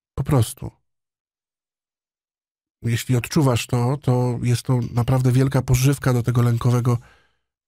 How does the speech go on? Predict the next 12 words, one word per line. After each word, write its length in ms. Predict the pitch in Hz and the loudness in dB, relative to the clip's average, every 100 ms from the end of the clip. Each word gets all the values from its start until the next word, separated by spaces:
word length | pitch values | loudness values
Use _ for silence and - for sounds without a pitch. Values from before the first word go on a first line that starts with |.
| _ _ _ _ | _ _ _ _
stylu 360 | - - 117 120 | -10 -2 0 2
relacji, 460 | 117 101 - - | 2 0 -4 0
no 100 | 147 | 2
bo 160 | 123 127 - _ _ _ _ _ _ _ _ _ _ _ _ _ | 2 0 -6 _ _ _ _ _ _ _ _ _ _ _ _ _
popatrz 280 | - 196 160 | -4 0 2
na 100 | 151 | 2
tą 160 | 135 139 | 2 0
sytuację 480 | 139 - 143 - 135 | 0 -2 -2 0 -2
czysto 280 | - - | -2 -2
pragmatycznie. 640 | 143 135 131 131 - - 110 - _ _ _ _ _ _ _ | 0 2 2 0 -2 -2 -4 -4 _ _ _ _ _ _ _
Partner 320 | 135 131 135 | 0 2 0
wtedy 480 | 123 127 113 117 110 | 0 0 2 0 0